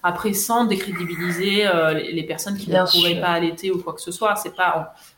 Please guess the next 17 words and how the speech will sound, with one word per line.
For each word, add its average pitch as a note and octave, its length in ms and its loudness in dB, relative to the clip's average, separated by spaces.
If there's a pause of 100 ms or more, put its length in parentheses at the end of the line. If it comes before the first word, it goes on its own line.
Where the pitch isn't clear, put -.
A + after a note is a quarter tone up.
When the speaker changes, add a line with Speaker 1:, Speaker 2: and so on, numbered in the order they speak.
Speaker 1:
on, E3+ 60 -6
on E3+ 40 -4
te F3+ 100 -6
dit F3 160 -4
pas, G#3+ 480 4
euh, D#3+ 180 0
si - 140 -8
tu F#3 100 -10
n'allaites D#3+ 260 -4
pas, F#3+ 200 -2
tu F#3+ 180 -14
n'es D#3 80 -20
pas D#3+ 140 -12
un E3 140 -8
bon D#3+ 120 -12
parent. G#3+ 500 4 (400)
Euh, D#3+ 380 0